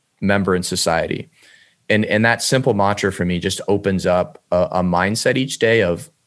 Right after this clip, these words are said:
I think, being humble to learn and listen and engage and, and frankly, just do my part. Um, and when I think of the possibilities of the world, there's a ton of noise right now. Uh, there's a lot of things that certainly bring someone,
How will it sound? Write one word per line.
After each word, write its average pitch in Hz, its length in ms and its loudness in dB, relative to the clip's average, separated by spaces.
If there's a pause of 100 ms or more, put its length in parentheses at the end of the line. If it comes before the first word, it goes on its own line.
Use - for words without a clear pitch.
I 95 100 0
think, 95 240 -6
being 87 200 -2
humble 95 440 0
to - 140 -2
learn 90 520 0
and 85 280 -4
listen 98 580 -2 (320)
and 90 140 -2
engage 87 840 -2
and, 92 240 0
and 95 160 -2
frankly, 151 380 -2
just 85 200 -4
do 95 120 -2
my 87 180 0
part. 120 400 -4 (520)
Um, 92 320 0
and 110 120 2
when 117 80 4
I 107 60 4
think 156 300 -2
of 120 80 2
the 101 80 0
possibilities 90 840 0
of 80 100 -2
the 80 120 -4
world, 92 320 2
there's 82 200 -2
a 85 60 -4
ton - 380 -4
of 98 100 2
noise 87 320 0
right 87 160 2
now. 85 400 -6 (440)
Uh, 85 120 0
there's 95 160 0
a 101 60 2
lot 101 260 4
of 101 80 0
things 98 320 -2
that 87 240 0
certainly 92 500 -2
bring 92 360 -2
someone, 87 640 -2